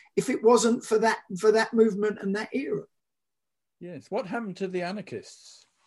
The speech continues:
Speaker 1: Well,
Speaker 2: That's what I
Speaker 1: I'm not an anarchist, but I think a little bit of the spirit of anarchy in a city is a very good thing.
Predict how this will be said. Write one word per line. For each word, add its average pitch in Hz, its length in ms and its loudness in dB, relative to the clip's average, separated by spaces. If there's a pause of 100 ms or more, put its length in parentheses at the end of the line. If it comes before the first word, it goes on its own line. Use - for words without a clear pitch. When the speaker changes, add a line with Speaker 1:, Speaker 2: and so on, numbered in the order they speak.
(300)
Speaker 1:
Well, 320 240 4
Speaker 2:
That's - 120 -10
what - 140 2
I 359 60 10
Speaker 1:
I'm 349 140 0
not 370 300 8
an 214 100 4
anarchist, 165 680 -2 (300)
but 240 80 2
I 269 80 6
think 302 260 0
a 247 60 6
little 269 300 6
bit 240 180 6
of 185 80 -2
the - 80 6
spirit 226 520 6
of 190 100 4
anarchy 214 400 6
in 175 80 6
a 175 40 4
city 170 440 0
is 170 100 0
a 202 80 8
very 214 240 6
good 233 240 -4
thing. 262 300 -2